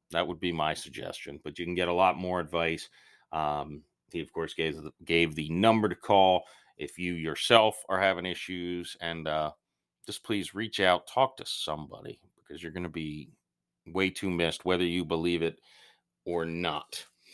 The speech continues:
Um, all right. Um, hey, I'm well rocking and rolling right now on, uh,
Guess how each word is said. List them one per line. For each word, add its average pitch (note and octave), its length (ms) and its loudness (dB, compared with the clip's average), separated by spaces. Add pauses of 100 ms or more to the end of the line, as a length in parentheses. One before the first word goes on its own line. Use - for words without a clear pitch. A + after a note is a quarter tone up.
(460)
Um, G#2 1600 2
all B2+ 360 6
right. A#2+ 340 2 (120)
Um, A2+ 600 -2
hey, C#3 200 2
I'm A#2 400 2
well C3+ 460 4 (120)
rocking A2+ 560 0
and G2 400 -2
rolling G#2+ 520 2 (120)
right G2 300 -2
now G2+ 420 -2
on, G2 320 0
uh, F#2 280 4